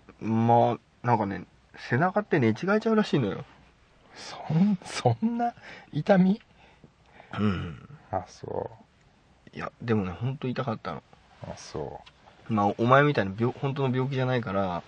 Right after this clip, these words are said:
Speaker 2: あー。
Speaker 1: 伝わらないかもしれないけど。
Speaker 2: そう。多分俺の十分の一ぐらいの痛さだなと思って聞いてたけど。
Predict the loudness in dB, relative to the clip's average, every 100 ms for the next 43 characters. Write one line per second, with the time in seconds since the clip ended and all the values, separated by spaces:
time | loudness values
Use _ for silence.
0 | -2 2 2 2 -2 -4 -6 -4 2 4
1 | 4 4 2 -2 -10 -8 -6 -6 -8 -10
2 | -6 -4 -4 -6 -14 _ _ _ -20 -20
3 | -10 -6 -4 -6 -8 -14 -20 -20 -20 -10
4 | -4 -2 -2 -4 -6 -4 -4 0 0 0
5 | 0 -2 0 0 0 -2 -4 2 4 2
6 | 0 -6 -6 -4 -4 -4 -4 -4 0 -2
7 | 0